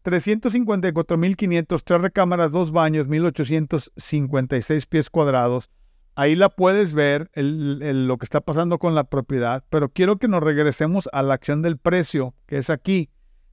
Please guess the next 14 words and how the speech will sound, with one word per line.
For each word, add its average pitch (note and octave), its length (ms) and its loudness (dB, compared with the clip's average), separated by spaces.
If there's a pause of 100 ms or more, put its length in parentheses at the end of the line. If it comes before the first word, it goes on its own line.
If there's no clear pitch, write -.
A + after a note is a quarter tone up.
que D#3 120 2
dice F3 360 0
que - 120 0
el C#3+ 200 2
Césteme G3+ 540 2
en E3 180 0
este F#3+ 200 0
momento F3+ 420 0
es - 200 -4
tres E3 280 0
cuarenta D#3+ 500 0
y B2 80 0
siete, F3+ 540 -2 (600)
cuatrocientos, C#3+ 920 0